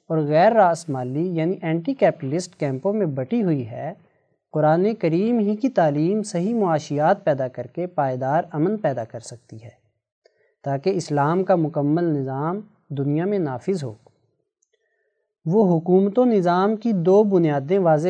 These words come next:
کرتے ہوئے رقم تراز ہیں کہ حکمت ولی اللہ کے مطابق اس کا مطلب یہ ہے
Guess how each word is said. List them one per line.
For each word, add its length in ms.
کرتے 340
ہوئے 240
رقم 260
تراز 420
ہیں 180
کہ 120
حکمت 400
ولی 220
اللہ 420
کے 100
مطابق 1080
اس 140
کا 140
مطلب 440
یہ 200
ہے 280